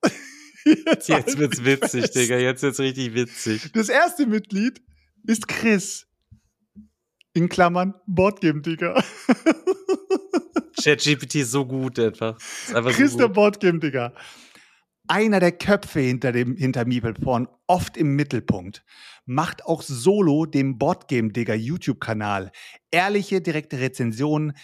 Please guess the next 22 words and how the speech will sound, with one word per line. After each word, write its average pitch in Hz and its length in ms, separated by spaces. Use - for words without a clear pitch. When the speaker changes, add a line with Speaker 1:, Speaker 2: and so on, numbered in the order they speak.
Speaker 1:
Kickstarter-Previews 135 1120
und 127 400
Toplisten. - 720
Sehr 156 320
meinungsstark, 175 880
ironisch, 139 760
hat - 300
keinen 185 340
Filter, 135 640
genau 135 340
dafür 123 480
mögen 120 340
ihn 113 120
viele. 92 480
Hat - 220
ein 131 140
Faible 185 460
für 147 180
Crowdfunding 147 800
und 127 160
große 127 340
Kickstarter-Projekte, 123 1160